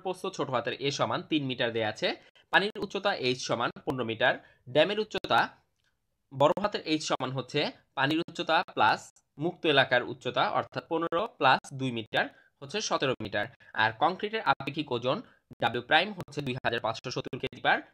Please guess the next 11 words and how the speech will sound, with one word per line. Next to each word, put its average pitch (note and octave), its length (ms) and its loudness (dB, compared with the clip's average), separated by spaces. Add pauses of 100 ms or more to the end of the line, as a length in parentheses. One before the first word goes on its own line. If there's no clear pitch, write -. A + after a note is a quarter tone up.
(100)
মিটার D#3 320 0
কিউব। F#2+ 200 -8 (240)
আমাদের A#2+ 340 -6
তলার F#3+ 240 4
প্রস্থ G3+ 260 -6 (220)
ছোট D3 160 -4
হাতের C3 260 0
বি D#3 140 -2 (280)
বের B2+ 180 -2
করতে A2 260 -6
হবে। F#2+ 240 -6